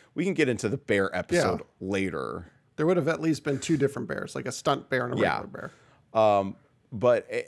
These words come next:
Speaker 1: it's, like, one of those things. We can't pitch the entirety of Buda Next Three Exits to you, but we can kinda get into how far we went with it, uh, to give you an idea of, like, what, you know, what the world building was like. Now, usually, I would say to,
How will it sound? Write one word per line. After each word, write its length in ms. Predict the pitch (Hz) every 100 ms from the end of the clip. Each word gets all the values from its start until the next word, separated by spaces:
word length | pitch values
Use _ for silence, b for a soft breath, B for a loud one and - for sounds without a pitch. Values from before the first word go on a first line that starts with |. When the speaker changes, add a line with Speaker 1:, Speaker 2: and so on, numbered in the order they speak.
| 92
Speaker 1:
it's, 240 | 123 107
like, 180 | 135 113
one 160 | 110 110
of 60 |
those 160 | 95 85
things. 180 | 69 -
We 60 |
can't 280 | 104 175 160
pitch 260 | - 110 -
the 100 | 95
entirety 420 | - 90 92 87
of 140 | 80
Buda 300 | - 90 87
Next 260 | 85 85 -
Three 140 | 87
Exits 380 | 80 - 82 -
to 100 | -
you, 180 | 85 82
but 220 | 76 90
we 100 | 98
can 380 | 98 131 135 123
kinda 240 | - 104 92
get 160 | 90
into 440 | 90 - 90 85 85 _ _ _
how 260 | - 85 90
far 260 | - 87 82
we 160 | 85
went 260 | 78 80 78
with 240 | 85 -
it, 260 | 80 73 - 85
uh, 200 | 85 80
to 120 | 87
give 160 | 92
you 80 | 85
an 60 | 85
idea 260 | 82 80 80
of, 120 | 85
like, 180 | 82 - B B B B _
what, 420 | - 95 92 - _ - - -
you 120 | 104
know, 100 | 90
what 200 | 85 98
the 60 | 98
world 360 | 90 92 90
building 280 | 95 90 85
was 160 | 80 85
like. 360 | 85 78 - _ -
Now, 380 | 95 92 90
usually, 760 | 90 92 170 165 107 95 87 85
I 60 | 92
would 160 | 92
say 240 | - 90 85
to, 240 | 87